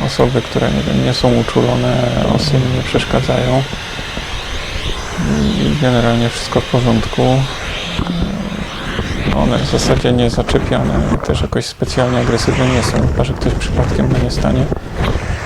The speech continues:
Ale niestety w takim domu robią masę zniszczeń. One te gniazdo konstruują z papieru, e, który robią przeżuwając drewno i są w stanie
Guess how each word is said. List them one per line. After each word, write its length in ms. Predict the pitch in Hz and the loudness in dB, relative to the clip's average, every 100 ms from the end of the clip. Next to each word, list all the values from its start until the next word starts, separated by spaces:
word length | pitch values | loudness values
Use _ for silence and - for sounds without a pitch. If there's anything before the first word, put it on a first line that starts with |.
| - - - - - - - - 180 | -2 0 -2 -4 -8 -8 -10 -6 0
Ale 200 | 135 147 | 2 4
niestety 680 | 151 135 - 135 - 139 135 | 4 2 0 0 2 4 4
w 320 | 135 123 123 120 | 2 2 0 -2
takim 340 | 135 - 135 | -6 0 2
domu 440 | 127 123 123 139 139 - - - - | 4 4 4 2 2 -2 -6 -8 0
robią 300 | 143 131 139 | 2 4 4
masę 320 | 135 135 156 | 2 4 4
zniszczeń. 420 | 165 139 - 117 117 123 123 - | 4 2 2 -2 0 -2 -2 -2
One 220 | 151 139 | 0 0
te 280 | 135 135 127 123 - 147 | 0 0 0 -2 -4 2
gniazdo 640 | 127 131 117 160 120 113 107 | 4 4 4 4 2 0 0
konstruują 480 | 131 - 135 123 117 | -2 -2 0 0 0
z 60 | |
papieru, 440 | - 131 - 139 131 151 - - - - - - 98 - - - - - - - | -2 -2 0 0 0 -2 -4 -8 -8 -8 -8 -6 -4 -4 -4 -6 -8 -8 -6 -2
e, 40 | 143 143 131 123 - - - | 0 0 0 -2 -4 -6 -4
który 400 | - 135 127 117 | 4 6 6 4
robią 400 | 120 127 120 113 - | 4 4 2 2 2
przeżuwając 640 | 131 127 123 120 120 117 | 2 4 2 2 2 2
drewno 440 | 127 117 110 117 120 135 - - - - - - - - - | 4 4 2 0 0 0 -2 -6 -8 -8 -8 -8 -8 -6 0
i 260 | 120 127 | 0 0
są 500 | 127 - - - 147 | -2 -6 -4 0 0
w 80 | 151 | 0
stanie 440 | - 123 113 117 | -2 0 2 2